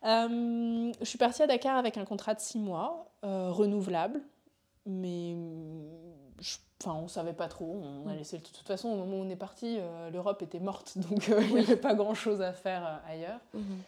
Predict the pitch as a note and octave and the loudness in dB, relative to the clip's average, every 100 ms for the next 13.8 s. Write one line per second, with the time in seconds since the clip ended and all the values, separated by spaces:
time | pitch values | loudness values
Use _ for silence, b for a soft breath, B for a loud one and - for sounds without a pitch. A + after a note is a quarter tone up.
0 | B B - F3+ - A3+ G3+ G3 F#3+ G3 | B B -6 -4 0 0 0 -2 -4 -6
1 | F3+ F3+ F3+ E3 F3+ E3+ D#3+ D#3 D#3 D#3+ | -8 -8 -8 -8 -8 -8 -10 -12 -12 -14
2 | D#3+ E3+ F#3+ - E3 - F3 D#3 - D#3+ | -10 -8 -8 -12 -16 -14 -10 -10 -10 -8
3 | F#3 E3 D3+ C#3+ D#3 E3 D3+ C#3 D#3+ D3+ | -8 -8 -10 -12 -12 -12 -12 -14 -14 -10
4 | F3 F3 D3+ C3+ b b b b b b | -8 -8 -10 -16 b b b b b b
5 | - D#3 D#3 E3 E3+ E3+ F3 D#3+ F#3 F3 | -20 -18 -12 -10 -8 -6 -8 -8 -6 -4
6 | D#3+ D3+ D3+ F#3 E3+ D#3+ D#3+ D#3 D#3+ F3 | -6 -8 -10 -12 -12 -12 -10 -10 -10 -8
7 | E3 E3+ F3+ F3 D#3 D3+ D#3 E3+ D#3+ D#3 | -4 -2 -2 -4 -6 -8 -6 -6 -8 -10
8 | F3 D#3+ D3 - D#3+ D#3 E3+ F#3 F#3+ - | -10 -12 -12 -12 -8 -6 -2 0 0 0
9 | G#3 F3 F#3 F3+ F3+ F#3 G#3 G#3 - B3+ | 0 0 -2 -2 -4 0 4 6 6 4
10 | C4+ C4+ A3 G#3 G#3 G3 G#3+ G#3+ A3 G#3+ | 4 0 0 0 0 -2 -4 -2 -2 0
11 | A3 A3 - - G#3+ A3 G#3 G3+ G3+ G#3 | 0 -2 -8 -4 0 0 2 0 0 -4
12 | G3 - A3 - G#3+ F#3+ F#3 F#3+ F#3+ F#3+ | -4 -2 -2 0 2 4 4 4 2 2
13 | F#3 - F#3 F#3 F3 A3 C#4 | 0 -2 -4 -2 -2 -4 -4